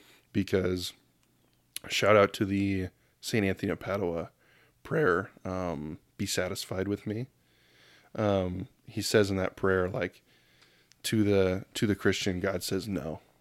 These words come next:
like, you will not have this perfect relationship that I have planned for you until you can be satisfied with me alone, exclusive of any other desire, of any other want.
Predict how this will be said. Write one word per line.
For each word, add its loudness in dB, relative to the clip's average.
like, -10
you 2
will 2
not 2
have -2
this -6
perfect -6
relationship -6
that -8
I -2
have -6
planned -8
for -10
you -4
until 2
you 0
can -4
be 0
satisfied -4
with -8
me -4
alone, -4
exclusive 0
of -4
any 2
other 2
desire, 2
of 0
any 2
other 2
want. -2